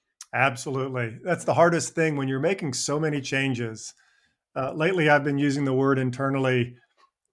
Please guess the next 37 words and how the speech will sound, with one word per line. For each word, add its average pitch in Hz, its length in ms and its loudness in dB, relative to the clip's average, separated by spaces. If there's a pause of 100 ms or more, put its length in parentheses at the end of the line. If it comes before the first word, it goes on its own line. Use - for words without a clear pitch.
(100)
promotable 143 640 4
change. 120 640 0 (200)
We're 156 140 0
making 165 340 4
so 170 260 6
many 175 260 4
changes 131 540 2
and 113 100 -2
so 143 180 0
many 143 200 2
changes, 127 640 2 (540)
but 156 100 0
we 143 100 2
need 185 160 4
to 196 80 2
promote 156 420 4
them 113 260 -8 (140)
so 160 200 -4
that 139 100 -6
people 139 300 0
adopt 139 420 4
them, 139 240 0
so 127 140 -6
they 123 100 -2
use 175 320 -2
them, 131 260 0
but 131 140 -6
so - 120 -6
they 139 100 0
also 147 340 6
see 139 300 2
that 127 180 0
something 131 580 -2
is 127 180 -6
happening 135 520 -2
better 143 400 4
today 127 640 4